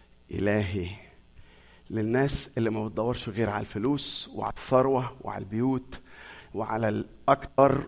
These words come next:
"واديني أكتر وهل من مزيد". أول فئة، ويل لهؤلاء.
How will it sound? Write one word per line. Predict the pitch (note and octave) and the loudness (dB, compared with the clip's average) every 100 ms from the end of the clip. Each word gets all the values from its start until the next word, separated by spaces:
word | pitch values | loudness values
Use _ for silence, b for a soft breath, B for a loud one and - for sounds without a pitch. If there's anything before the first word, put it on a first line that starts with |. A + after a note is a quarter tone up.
| - | -4
"واديني | B2 G2 C#3+ B2+ | -2 2 4 4
أكتر | - C#3 - - C3 B2 - | 4 0 0 2 4 2 -6
وهل | - G2+ A#2 A2+ | -6 0 2 2
من | G#2 G#2+ G2 F#2+ b b b | 0 -2 -4 -8 b b b
مزيد". | G2+ G2+ G2+ - | -8 -6 -10 -8
أول | - F3 A3 E3 B2 - | 2 2 4 4 4 -2
فئة، | - - D#3 E3+ F3 - - - - - | -8 0 2 2 -4 -8 -20 -20 -20 -2
ويل | A#2 C#3+ C#3 C#3 C#3 - b b b b b b | 4 6 6 2 2 -4 b b b b b b
لهؤلاء. | A2 G#2+ A2 F2+ G2+ G2+ | 0 2 2 0 -2 -4